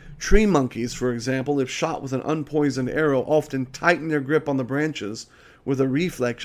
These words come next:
action and die w-, out of reach of the hunter. The meat itself would, of course, have to be free from the poison and safe to eat. It seemed like a very tall order, but curare, the drug, the designer drug of these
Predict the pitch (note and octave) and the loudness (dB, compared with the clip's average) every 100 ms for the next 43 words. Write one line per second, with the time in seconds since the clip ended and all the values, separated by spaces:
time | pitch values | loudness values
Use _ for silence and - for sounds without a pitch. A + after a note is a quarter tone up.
0 | - A#2 - - G#2 C#3+ - _ _ _ | -4 -4 -4 -8 -8 -10 -14 _ _ _
1 | _ _ G#2+ G#2+ C3 D3 E3 E3 D#3 - | _ _ -10 -6 0 2 2 0 -4 -8
2 | _ _ B2 C#3 D#3 C3+ B2+ - C3+ C#3 | _ _ -2 0 0 0 -2 -4 -6 -2
3 | E3+ D3+ - - _ _ _ _ _ _ | -2 -2 -8 -12 _ _ _ _ _ _
4 | - B2+ D#3 F3+ B2 - - F3 D3 C3+ | -6 2 2 2 -2 -6 2 2 2 0
5 | C3 - E3 D3 C#3+ C#3 C3+ C3 - D3+ | -4 0 0 0 -2 -4 -4 -6 -6 0
6 | D3 C#3 B2 B2 - D#3+ D3+ C3+ C#3+ C3 | 0 0 -4 -6 -4 0 0 0 -4 -2
7 | A#2+ A#2 - D#3 D3+ - - _ _ _ | -4 -4 -6 0 0 0 -6 _ _ _
8 | _ _ - - D#3 E3+ E3 C#3 C#3+ E3+ | _ _ -14 -6 2 4 4 2 4 4
9 | - - E3 E3+ D#3 D#3+ A#2+ E2+ D2 - | 4 4 4 4 4 4 2 -4 -12 -20
10 | - - - D#3 D3 F3 G3 B2+ A2 C#3 | -10 -10 -2 2 4 4 2 2 0 -4
11 | - - - - - A2+ A#2 C#3 F#3 D3 | -8 -20 -20 -20 -14 -10 -4 2 4 2
12 | C#2+ - D3 C#3 C3+ A#2+ D3+ F3 F3+ B2 | -2 -10 -2 -2 0 0 2 4 4 2
13 | B2 B2 C3+ D3 C3 C3+ B2+ - | 0 -2 0 0 2 2 0 -4